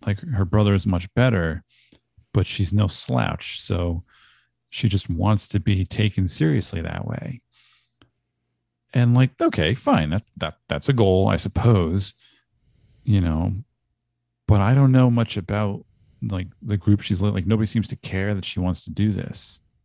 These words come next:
They kinda, like, you know, laugh her off, but they recognize that she's not just some, like, helpless waif. They just don't take her seriously. So her whole thing in the whole movie is, "I need to prove to everyone that I can do this,"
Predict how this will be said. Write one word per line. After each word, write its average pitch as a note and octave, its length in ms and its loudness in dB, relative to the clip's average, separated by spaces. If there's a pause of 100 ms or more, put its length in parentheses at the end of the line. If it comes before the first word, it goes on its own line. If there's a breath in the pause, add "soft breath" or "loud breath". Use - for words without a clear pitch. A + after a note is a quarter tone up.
(140)
They C3 100 -2
kinda, G#2 220 0
like, D#2 140 -4 (220)
you A2+ 80 0
know, D#2 180 -2 (260)
laugh E2+ 300 -6
her D2+ 180 -2
off, C#2+ 380 -2 (100)
but D#2 220 -6 (960 loud breath)
they G#2 200 2
recognize F#2 540 2
that F2+ 100 -2
she's F2 320 -8
not F2 260 0
just - 240 -6
some, D#2 200 -4
like, E2 180 -8 (380)
helpless - 520 -6
waif. E2 400 0 (1040 loud breath)
They G2 80 2
just F2+ 180 -4
don't F#2+ 160 2
take F#2+ 140 0
her E2+ 80 0
seriously. G2 760 -2 (560)
So - 220 -2
her F#2+ 160 2
whole A#2+ 280 4
thing G#2+ 420 2
in F2 80 0
the E2+ 80 -2
whole A2 180 4
movie G2+ 360 0
is, D#2+ 160 -6
"I F2+ 80 -6
need G2+ 140 -2
to - 80 -10
prove B2+ 300 -2
to A2+ 80 -8
everyone F2+ 380 -2
that E2+ 60 -4
I F2 60 -6
can D#2 240 -14
do G#2 180 0
this," - 480 -10